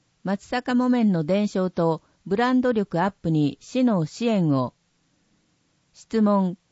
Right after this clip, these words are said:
現在、松坂木綿の手織りができる方は、ゆうづる会さんなど二十名程度。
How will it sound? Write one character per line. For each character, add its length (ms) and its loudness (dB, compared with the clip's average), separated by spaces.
現 260 2
在、 340 -2
松 220 -4
坂 280 -6
木 120 0
綿 280 2
の 200 0
手 200 -4
織 160 0
り 40 -4
が 140 -2
で 140 -4
き 120 -6
る 120 -2
方 260 -4
は、 260 -2
ゆ 220 0
う 0 -
づ 180 -2
る 120 -2
会 220 0
さ 200 -4
ん 80 0
な 100 0
ど 280 -2
二 180 0
十 240 0
名 220 2
程 260 0
度。 200 -4